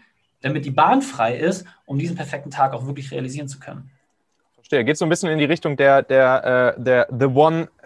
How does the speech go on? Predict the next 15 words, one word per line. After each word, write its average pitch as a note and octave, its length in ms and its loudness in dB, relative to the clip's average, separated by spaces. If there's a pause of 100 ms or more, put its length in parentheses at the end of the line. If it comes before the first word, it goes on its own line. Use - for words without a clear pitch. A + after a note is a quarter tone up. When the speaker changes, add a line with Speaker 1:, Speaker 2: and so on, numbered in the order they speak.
Speaker 2:
Thing-Frage, E3+ 800 2
ne? E3 220 -2 (340)
Welche F3+ 580 2
eine F#3+ 380 0
Sache F#3+ 560 2 (420)
könntest F3 380 -2
du F3 60 0
erledigen, G3 720 2 (160)
<laughs> - 160 -20
im B2+ 160 -6
wahrsten C#3 320 0
Sinne D#3 180 2
des C3 140 -2
Wortes C#3+ 380 0
erledigen, B2 760 0